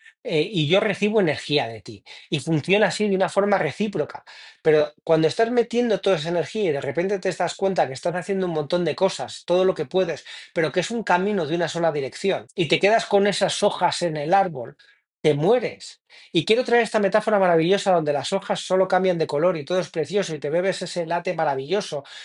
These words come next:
Y no, esto es supervivencia del árbol. Esto está haciendo, esto está hablando de la energía, del hecho de que para crecer, para ser fuerte, para ser mejor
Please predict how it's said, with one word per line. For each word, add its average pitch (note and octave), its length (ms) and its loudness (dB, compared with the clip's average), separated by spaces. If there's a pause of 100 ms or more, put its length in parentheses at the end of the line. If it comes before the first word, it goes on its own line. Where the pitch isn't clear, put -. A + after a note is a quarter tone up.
(120)
Y E3 140 -8 (200)
no, F#3+ 400 -2
esto G#3+ 320 0
es - 240 -6
supervivencia F#3 880 -2
del D#3 200 0
árbol. D3 380 -2 (300)
Esto E3+ 220 -2
está G3 140 0
haciendo, G3 520 0
esto A3 320 -2 (160)
está F#3+ 300 0
hablando G3+ 320 2
de G3 100 2
la D#3+ 100 2
energía, D3 540 0
del C#3 140 -4
hecho F3+ 180 -4
de G3+ 80 0
que E3+ 120 -2
para C3+ 200 -2
crecer, D3 560 -2 (460)
para C#3 200 0
ser G3 220 0
fuerte, G3 460 0
para C3 200 -6
ser G3 180 -2
mejor F#3+ 500 0